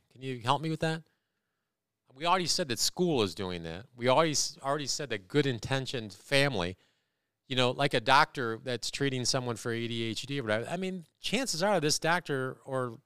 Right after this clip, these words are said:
psychologist or whatever has never achieved anything. Yeah, they're book smart and they've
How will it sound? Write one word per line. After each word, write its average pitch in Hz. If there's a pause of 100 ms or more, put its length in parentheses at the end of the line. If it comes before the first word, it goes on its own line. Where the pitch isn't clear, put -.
psychologist 127
or 117
whatever 113
has 120
never 139 (380)
achieved 165
anything. 180 (520)
Yeah, 208
they're 139
book 147
smart 131
and 110
they've 98